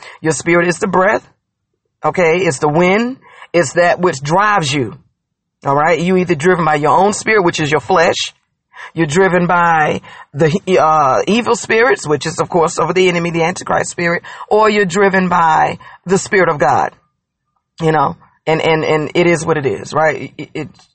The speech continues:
that's plain. I can't make that no plainer. And then there's your soul, of course, your mind, will, and your emotions. And so David is saying, Lord, you, you know, I need you to restore my soul, restore my mind, restore the way that I think, restore the way that I behave, restore the way that I engage, restore the way that I relate,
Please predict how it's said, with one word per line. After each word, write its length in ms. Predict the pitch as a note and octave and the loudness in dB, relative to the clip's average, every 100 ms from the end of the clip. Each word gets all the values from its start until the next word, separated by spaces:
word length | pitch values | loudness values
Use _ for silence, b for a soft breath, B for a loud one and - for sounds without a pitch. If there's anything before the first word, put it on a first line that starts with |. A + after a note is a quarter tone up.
| - - | -20 -18
that's 320 | C3 E3+ E3 - | -2 0 0 -2
plain. 380 | - F#3 D#3 | 0 2 2
I 100 | D3+ | 0
can't 280 | E3+ F3 C3+ | -2 -2 -2
make 140 | D#3 - | -4 -4
that 120 | - | -8
no 80 | - | -4
plainer. 340 | E3+ D3 - B B B B | -4 -6 -10 B B B B
And 160 | G3+ G3 | 0 2
then 160 | G#3+ | 2
there's 240 | G3 G3 F#3 | 4 2 0
your 100 | F3+ | -2
soul, 360 | - G3+ F3 | 0 2 2
of 80 | D#3+ | 2
course, 240 | F3+ D#3+ | 0 0
your 100 | E3+ | 0
mind, 300 | D#3+ F3 F3 | 0 0 2
will, 140 | E3+ E3 | 0 0
and 100 | D#3+ | 0
your 120 | D#3+ | 0
emotions. 500 | D#3+ D#3+ D#3+ - - B B | 2 0 -2 -8 -8 B B
And 80 | F#3+ | -2
so 120 | G#3+ | 0
David 300 | G3 A#3 A3 | 2 0 2
is 80 | G3+ | 0
saying, 160 | G#3+ F#3+ | 0 2
Lord, 260 | G3 G3 | 2 2
you, 200 | G3 G#3 - | -2 -6 -4
you 140 | G3+ | 0
know, 40 | |
I 140 | G3 G3+ | 2 2
need 180 | G3+ G3+ | 0 -2
you 60 | |
to 140 | F#3 G#3 | -4 -2
restore 640 | F3+ - G#3 G3+ E3+ D3+ - B B - | -2 0 2 2 2 0 -6 B B -4
my 420 | F3+ F#3 F#3 G3+ - | 0 2 2 0 -4
soul, 600 | - - G3 F3 D3+ - - B - | -10 -2 2 2 0 -6 -16 B -2
restore 340 | E3+ - G3+ | -2 0 2
my 140 | F#3 | 2
mind, 600 | F3 E3+ F#3+ F3 D3+ - - B B | 2 2 2 2 0 -4 -12 B B
restore 320 | E3+ - G#3 | -2 2 2
the 60 | F#3 | 2
way 160 | F3+ F3 | 0 0
that 120 | E3+ | -2
I 60 | |
think, 400 | D#3+ - G3 E3 | -2 0 -2 0
restore 320 | F3 - G3 F#3 | -2 0 0 0
the 80 | |
way 180 | E3+ F#3 | 2 0
that 140 | F3+ D#3+ | 2 0
I 80 | |
behave, 420 | D#3 E3 G3 F3 D3+ | 0 -2 0 0 0
restore 300 | D#3 - F#3 | -2 0 0
the 80 | |
way 220 | E3+ F3+ F3 | 0 0 0
that 120 | E3 | 2
I 540 | D#3 D3 C#3+ - - | 4 2 0 -6 -2
engage, 560 | F3 E3 F3+ F3+ D3+ C3+ | 0 2 2 2 2 -2
restore 380 | D#3+ - F#3+ F#3 | -4 0 0 0
the 80 | |
way 160 | F3 F3+ | 0 0
that 100 | F3 | 0
I 80 | E3+ | 0
relate, 420 | D#3 D#3 F3 | 0 0 0